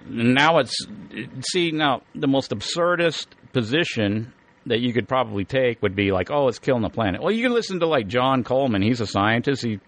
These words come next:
he invented the freaking Weather Channel. He was a, a, a meteorologist for K U S I for years. When I lived out in San Diego, I remember him quite well. He's like, it's always on T V. "Oh, there's John Coleman. Yeah, he's talking about the weather.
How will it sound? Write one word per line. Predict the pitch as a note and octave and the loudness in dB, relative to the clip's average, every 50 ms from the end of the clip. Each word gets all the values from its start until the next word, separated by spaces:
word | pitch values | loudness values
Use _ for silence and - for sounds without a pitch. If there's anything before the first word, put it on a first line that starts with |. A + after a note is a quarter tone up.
| _ _ - | _ _ -4
he | B2+ B2+ | -2 0
invented | B2 B2 G#2+ F#2+ A#2+ C3 C#3+ C#3 - D3 B2+ A2+ | 2 2 0 0 0 0 0 0 0 0 0 0
the | A2 | -2
freaking | - - C3+ B2 A2+ - B2 A#2 | -2 0 -2 -2 -2 -2 -2 0
Weather | B2 D3 D#3 A2 | 0 0 0 0
Channel. | D#2+ - F#2+ F2 E2+ E2+ E2+ F2 | -2 -2 -4 -2 -2 -2 0 0
He | G2 | 0
was | G#2 G#2 G2+ F#2+ A2 | 0 0 -2 -2 0
a, | G#2+ G2+ G2 F#2+ - _ _ - - G2+ G2+ G#2 - A#2 | 0 0 0 -2 -4 _ _ -16 -16 -16 -14 -12 -8 -4
a, | A2+ G#2 F#2+ F#2 F#2+ - _ _ _ _ _ _ _ _ _ _ _ _ _ _ _ - - - | 0 0 0 -2 -4 -10 _ _ _ _ _ _ _ _ _ _ _ _ _ _ _ -20 -14 -8
a | - - | -6 -4
meteorologist | F2 G2 A2+ B2 B2 A#2 A2+ A2 A#2 B2 B2 B2 A2+ A2+ G#2+ - - - _ _ _ - | -2 0 0 0 2 2 2 2 2 2 0 0 0 -2 -4 -4 -6 -14 _ _ _ -14
for | - - G2 | -8 -8 -6
K | - - C3 B2+ B2 | -2 0 0 0 2
U | A#2+ B2 A2+ | 2 2 0
S | G#2+ - | 0 0
I | B2+ B2+ C3+ C#3 C#3 C3+ | 0 0 0 2 0 -2
for | - - G#2+ G2+ | -2 -2 -2 -2
years. | G2 G#2 B2 C3+ C#3+ C#3+ C#3+ C#3 C3+ A2+ A2 | 0 0 0 0 2 2 2 0 0 -2 -4
When | A2 A2+ | -4 -2
I | A#2 A#2+ | 0 0
lived | A#2+ C3 C3 B2+ | 2 2 2 0
out | B2+ | -2
in | B2 | -2
San | - - C#3+ C#3+ C#3 | -2 -2 0 0 0
Diego, | C#3 D#3+ E3 C#3 A2 G2+ | 0 0 0 0 2 2
I | F#2+ F#2 | 2 2
remember | G2 G2+ G#2+ A#2 A#2 A2+ A#2 | 2 0 0 0 0 0 0
him | A2+ | -2
quite | - - C#3 B2+ A#2+ A2 | -2 -2 -2 -2 -2 0
well. | B2+ C#3 C3 G#2+ F2 | 0 0 0 0 0
He's | G2+ F#2 G2+ | -2 -4 -6
like, | G2 F#2 F2+ F#2 | -6 -6 -4 -4
it's | F2+ F2 F2 - | -6 -6 -4 -4
always | F#2+ F#2+ F#2+ | -4 -2 -2
on | G#2+ G#2 F#2+ | -2 -2 -2
T | - A2 A2+ | 0 -2 0
V. | A2+ A#2 F#2+ - - - _ | 0 -2 -2 -4 -6 -10 _
"Oh, | - A2+ G#2+ | 0 2 4
there's | G2 G#2 F#2 | 4 2 2
John | - G2 F#2 G2 F#2+ | 2 0 0 2 2
Coleman. | - C3+ D3+ A2+ E2+ C#2+ D#2+ | 2 2 2 2 0 -2 -6
Yeah, | F#2 D#2+ | -8 -8
he's | C#2+ - | -6 -6
talking | - F2+ F2 | -6 -6 -4
about | E2+ F2 - | -4 -4 -4
the | B2 | 0
weather. | D3 G3+ D3+ G2 - | 0 2 0 0 -2